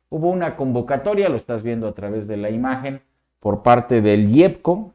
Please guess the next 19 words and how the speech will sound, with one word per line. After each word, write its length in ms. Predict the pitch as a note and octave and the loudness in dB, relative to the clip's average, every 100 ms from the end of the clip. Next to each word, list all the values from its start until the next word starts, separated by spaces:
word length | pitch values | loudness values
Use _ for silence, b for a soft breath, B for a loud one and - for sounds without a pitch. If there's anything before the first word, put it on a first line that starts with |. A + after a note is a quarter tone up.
| _ | _
el 160 | F#2+ G2 | -6 -4
Instituto 400 | G2+ A2 B2+ B2 | -2 -4 -2 -4
Estatal 380 | G#2+ G#2 A#2 A#2 | -4 -2 0 0
de 80 | |
Protección, 680 | G#2 F#2+ F#2 F2 A2+ A#2+ A#2+ | -2 -4 -6 -8 -4 -4 -4
eh, 420 | A2 G2+ G2+ G2 E2+ | -2 2 2 2 -2
Estatal 340 | F2+ G2 A#2+ A#2+ | -4 -2 0 2
Electoral 480 | G#2+ F2+ G#2 A#2 | 0 0 0 0
de 80 | A#2 | 0
Participación 800 | F#2 F#2 F#2 F2+ E2+ F2+ A2+ A#2 B B _ | -2 -6 -8 -8 -8 -4 -2 -4 B B _
Ciudadana 580 | - G#2 G2 G#2 A#2 G#2+ | -2 0 2 2 2 2
de 120 | F#2 | 0
Oaxaca. 520 | F2 E2+ G#2+ G#2+ C3 | 0 0 -2 0 0
Aplicaron 480 | A#2+ B2 - E3 D#3+ | 0 -4 -2 -2 -4
un 120 | F3 | -6
examen 540 | D3+ - D#3 D#3 C3+ B2 | -8 -12 -10 -8 -8 -8
sobre 240 | A2 G#2 | -10 -8
los 180 | G2 G2 | -8 -8
conocimientos 920 | G#2+ G2+ F#2+ G#2 A2+ B2+ B2 C#3 - | -6 -6 -6 -4 -2 -2 -2 -4 -4